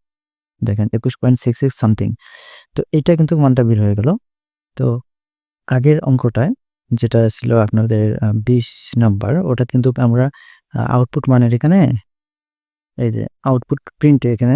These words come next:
যে পার্সেন্টেজ ডি বসাচ্ছিলাম, যার কারণে শুধু পূর্ণ সংখ্যাটা শো করছিল, ভগ্নাংশ শো করেনি। তো এখন এই যে পার্সেন্টেজ, আহ, আমরা এফ বসাচ্ছি, অর্থাৎ টু এফ, অর্থাৎ দশমিকের পর দুই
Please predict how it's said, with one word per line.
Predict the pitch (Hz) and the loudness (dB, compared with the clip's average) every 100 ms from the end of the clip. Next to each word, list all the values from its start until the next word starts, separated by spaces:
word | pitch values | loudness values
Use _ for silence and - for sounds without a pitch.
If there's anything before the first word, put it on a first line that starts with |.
| 233 156 | 0 -2
যে | 139 | 0
পার্সেন্টেজ | 120 120 127 123 | -2 -2 -2 -2
ডি | 117 127 | 0 0
বসাচ্ছিলাম, | 117 113 - - 101 - - - - | 0 -2 -6 -6 -8 -10 -20 -20 -4
যার | 120 117 | -2 0
কারণে | 131 156 | 2 2
শুধু | 147 147 | 0 -2
পূর্ণ | 156 151 - | 4 4 4
সংখ্যাটা | 131 131 131 | 0 0 -4
শো | - 120 | -4 -4
করছিল, | 117 - 117 196 143 | -4 -4 -2 -2 0
ভগ্নাংশ | 117 117 117 | 2 2 0
শো | 120 123 | -2 -2
করেনি। | 123 117 110 107 _ - - _ | 2 2 2 0 _ -20 -20 _
তো | 139 | -2
এখন | 127 165 | 2 2
এই | 156 | 0
যে | 165 | 0
পার্সেন্টেজ, | 131 127 135 143 - 151 - | -2 0 0 0 -6 -10 -4
আহ, | 113 113 113 | -2 -4 -6
আমরা | 127 113 113 127 - - _ 135 | -2 0 2 0 -4 -20 _ 2
এফ | 123 | 2
বসাচ্ছি, | 113 110 120 160 247 - | 2 -2 -2 -2 -4 -4
অর্থাৎ | 113 117 | -4 -4
টু | - 117 | 0 2
এফ, | 151 - | 2 0
অর্থাৎ | 117 113 117 113 | -4 -4 -4 -2
দশমিকের | 113 135 127 - | -2 2 2 2
পর | 139 | -2
দুই | 123 | 2